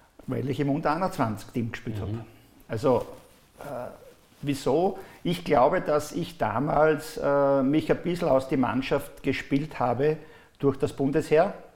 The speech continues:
Speaker 2: Mhm.
Speaker 1: muss man auch sagen. Äh, ich war ja acht Monate beim Bundesheer und, und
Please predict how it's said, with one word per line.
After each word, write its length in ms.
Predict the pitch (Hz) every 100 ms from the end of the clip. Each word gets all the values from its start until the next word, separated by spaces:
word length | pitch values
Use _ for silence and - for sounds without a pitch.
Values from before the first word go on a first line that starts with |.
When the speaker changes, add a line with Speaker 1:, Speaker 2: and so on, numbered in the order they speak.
| _ -
Speaker 2:
Mhm. 260 | 98 87
Speaker 1:
muss 160 | 131 135
man 120 | 127
auch 80 | 113
sagen. 320 | 117 143 165 - - - -
Äh, 420 | 139 139 131 -
ich 500 | 160 - - - - - _ _
war 160 | 127 135
ja 280 | 139 147 120 - -
acht 220 | 143 -
Monate 240 | 135 139 135
beim 160 | 131
Bundesheer 580 | 131 139 175 170 160 156
und, 260 | 151 143 143
und 320 | 143 139 127